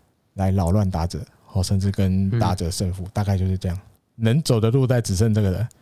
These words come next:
Speaker 1: 你如果做不到，以田村腾夫自己的看法，那就很难叫复活。OK？
Speaker 2: 嗯。
Speaker 1: 好，小觉得嘞？
Speaker 2: 我觉得哦，
Speaker 1: 嗯。
Speaker 2: 第一个是过了这么久才踩到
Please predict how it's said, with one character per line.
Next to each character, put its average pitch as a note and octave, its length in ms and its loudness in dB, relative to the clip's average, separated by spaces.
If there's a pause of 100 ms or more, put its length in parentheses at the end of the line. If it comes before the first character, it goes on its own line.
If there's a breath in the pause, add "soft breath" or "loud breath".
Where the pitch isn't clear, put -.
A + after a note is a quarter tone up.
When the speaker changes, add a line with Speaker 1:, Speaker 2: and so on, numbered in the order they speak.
(200 soft breath)
Speaker 1:
你 A#2+ 100 2
如 E3+ 120 2
果 C#3+ 100 2
做 C3+ 220 0
不 A#2 80 2
到， A2 280 0 (420)
以 G2+ 520 2
田 A2 260 2
村 A#2+ 280 2
腾 G2+ 200 2
夫 A2 240 2
自 A2+ 160 0
己 G2 140 2
的 F#2 140 2
看 G#2 200 0
法， F2+ 240 -2 (440)
那 G2 200 0
就 G2+ 120 0
很 F2+ 200 -2
难 D#2 160 -2
叫 F2+ 220 -2
复 - 180 -4
活。 - 180 -6 (520)
OK？ A#2 320 2
Speaker 2:
嗯。 F#2+ 340 -2 (360)
Speaker 1:
好， F#2 120 2
小 F#2 180 0
觉 F#2+ 160 0
得 G#2+ 120 2
嘞？ C#3 120 0 (460)
Speaker 2:
我 A#2+ 200 -2
觉 A2+ 200 -2
得 A2 100 -2
哦， G2 280 -4
Speaker 1:
嗯。 G#2 340 0 (340)
Speaker 2:
第 F#3+ 160 -4
一 G3 60 0
个 E3+ 120 0
是 E3+ 300 -2 (400)
过 F#3 220 0
了 C#3+ 100 0
这 E3+ 140 -2
么 C#3+ 240 0
久 G#2 280 -4
才 G#2+ 540 -4 (400)
踩 G#2 300 -6
到 A#2+ 280 -4